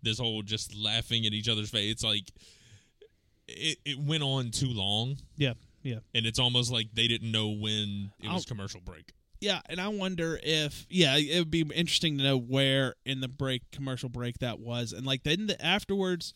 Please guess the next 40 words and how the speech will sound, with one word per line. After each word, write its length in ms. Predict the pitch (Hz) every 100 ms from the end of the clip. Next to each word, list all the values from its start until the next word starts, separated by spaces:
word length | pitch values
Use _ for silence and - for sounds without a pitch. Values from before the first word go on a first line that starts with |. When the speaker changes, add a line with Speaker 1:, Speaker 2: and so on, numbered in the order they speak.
| _ _ -
Speaker 2:
they 100 | 123
just 200 | 151 - 107
went 220 | 127 151
their 160 | 160 151
own 160 | 160
separate 300 | 165 165 -
ways. 340 | 160 190 123 -
Speaker 1:
Yeah. 120 | 131 113 -
Speaker 2:
That 140 | 135
was 100 | 135
it. 140 | 165 185
Speaker 1:
But, 120 | 135 117
I 20 |
mean, 160 | 117 131
you 80 |
could 160 | 139 127
tell 220 | 135 113
that's 200 | 104 110
when 140 | 131 110
the 80 |
commercial 460 | - 107 113 110 101
hit, 360 | - 120 107 - -
and 200 | 101 98
they 80 |
were 80 | 101
just 120 | 98 101
like, 80 | 95
"Okay, 280 | 107 110 95 -
time 140 | 104
to 60 | 98
go 80 | 95
to 60 |
the 60 | 92
back." 200 | 87 82 - _ _ _ - - - _
Speaker 2:
Yep. 220 | - 113 - -
Speaker 1:
But 120 | 110
we 120 | 110 110
did 220 | 110 107
see 160 | 120
them 340 | 107 101 98